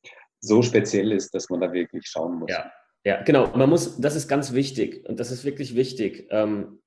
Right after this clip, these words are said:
Speaker 2: bei, allgemein auch bei Versicherungen und vor allem bei sowas, wo man halt, wo es um sowas Wichtiges geht wie ein Haus, ähm, was ja, wie vorhin schon gesagt, so ein Lebenstraum ist, wirklich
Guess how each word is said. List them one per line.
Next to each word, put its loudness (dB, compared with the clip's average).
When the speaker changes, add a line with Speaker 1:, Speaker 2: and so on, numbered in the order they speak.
Speaker 2:
bei, -8
allgemein 0
auch -4
bei -4
Versicherungen -6
und -8
vor -12
allem -2
bei 2
sowas, -2
wo -4
man -4
halt, -6
wo -10
es -8
um -6
sowas -4
Wichtiges -10
geht -4
wie -4
ein -10
Haus, -2
ähm, 0
was -6
ja, -4
wie -6
vorhin -4
schon -2
gesagt, -4
so -6
ein -2
Lebenstraum 0
ist, -4
wirklich 2